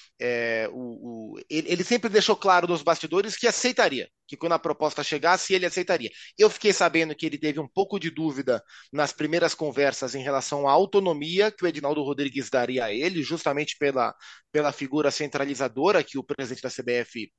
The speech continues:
mostra ser, mas que tão logo as conversas avançaram, o Rodrigo já deixou claro que ele aceitaria. É uma decisão fácil de se tomar, na sua visão? É um encaminhamento de carreira natural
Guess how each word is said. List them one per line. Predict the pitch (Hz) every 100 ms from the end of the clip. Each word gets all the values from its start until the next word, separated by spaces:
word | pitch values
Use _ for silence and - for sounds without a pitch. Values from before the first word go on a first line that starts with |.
| -
mostra | 127 139 135 - 120
ser, | - 156 202 - - -
mas | 147 156
que | - 165 147 139 _
tão | - 165
logo | 151 165
as | 160
conversas | - 147 147 143 -
avançaram, | 143 135 120 143 160 175
o |
Rodrigo | 147 143 139 156
já | 147
deixou | 147 139 156
claro | - 143 147
que | 151
ele | 156
aceitaria. | 143 156 - 165 127 117 - - - - -
É | 247
uma | 220
decisão | 208 - 160 190 180
fácil | - - 185 196 170
de | 151
se | 165
tomar, | 151 143 165
na | 156
sua | 147 131
visão? | 131 175 180
É |
um | 190
encaminhamento | 185 170 175 151 180 208
de | 165
carreira | 160 123 170 165
natural | 147 - - 160 160